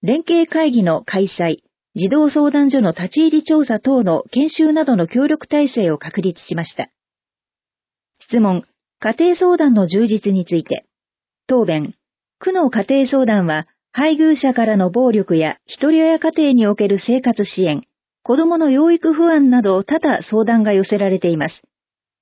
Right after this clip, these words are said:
本年四月から子ども家庭支援センターで相談を実施することで、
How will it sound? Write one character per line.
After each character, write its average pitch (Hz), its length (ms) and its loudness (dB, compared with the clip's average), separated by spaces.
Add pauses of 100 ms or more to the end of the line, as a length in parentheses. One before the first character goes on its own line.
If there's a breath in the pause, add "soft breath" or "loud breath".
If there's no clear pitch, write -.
(180)
本 320 160 2
年 277 180 2
四 254 140 -2
月 285 220 -2
か 240 120 0
ら 180 280 -2
子 214 140 -2
ど 294 100 2
も 320 100 0
家 302 160 -2
庭 311 160 2
支 285 160 -6
援 302 160 2
セ 302 160 0
ン 269 100 2
タ 254 100 0
ー 220 80 2
で 185 160 0
相 262 200 0
談 277 220 2
を 254 80 2
実 226 140 0
施 247 160 -4
す 240 120 -2
る 247 80 0
こ 247 120 0
と 226 120 0
で、 165 200 0